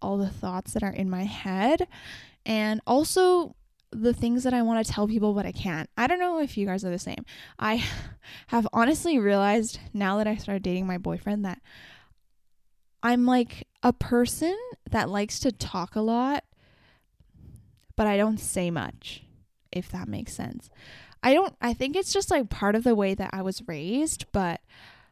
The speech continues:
I say a lot of words, but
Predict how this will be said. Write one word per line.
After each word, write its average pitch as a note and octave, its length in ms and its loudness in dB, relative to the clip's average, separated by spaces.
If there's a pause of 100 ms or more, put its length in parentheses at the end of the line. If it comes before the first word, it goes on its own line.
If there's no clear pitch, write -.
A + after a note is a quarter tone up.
(380)
I G#3+ 540 0
say A3 540 0
a C#4+ 80 2
lot A#3 200 2
of A3 300 -4
words, A3 800 4 (720)
but - 220 4